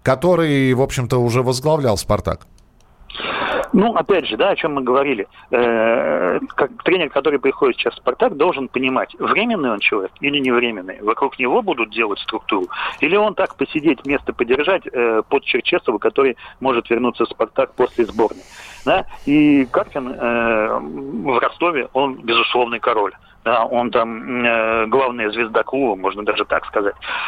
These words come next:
Speaker 2: э, в «Спартаке». Э, кем он будет? Опять же, м, звездой или нет? Или, м, он поплывёт, и его так же сплавят, как и несколько лет назад?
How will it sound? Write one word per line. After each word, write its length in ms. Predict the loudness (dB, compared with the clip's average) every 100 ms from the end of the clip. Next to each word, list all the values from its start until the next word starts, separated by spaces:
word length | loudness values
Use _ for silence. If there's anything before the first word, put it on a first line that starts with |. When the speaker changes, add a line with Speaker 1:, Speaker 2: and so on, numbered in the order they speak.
| -2
Speaker 2:
э, 360 | 0 2 2 0
в 40 | -4
«Спартаке». 540 | -6 0 0 2 -2 -2 -18 -2
Э, 240 | 2 4 2 -2
кем 180 | -2
он 140 | 0 -4
будет? 320 | -4 -2 0
Опять 260 | 2 2 0
же, 260 | 0 -2 -8 -16
м, 640 | -14 -14 -14 -14 -8 -2
звездой 460 | 0 0 0 -4 -4
или 320 | -4 -2 -2 -4
нет? 260 | -6 -8 -8
Или, 520 | -4 -4 -2 -2 -2
м, 600 | -4 -4 -2 0 0 0
он 140 | -2 -2
поплывёт, 540 | -2 0 0 -2 -2
и 100 | -2
его 160 | 0 0
так 180 | 0
же 80 | -2
сплавят, 380 | -2 0 0 0
как 240 | -2 -2
и 60 | -2 -4 -12 -4
несколько 420 | -2 0 -2 2
лет 240 | 2 2 2
назад? 320 | 0 0 -2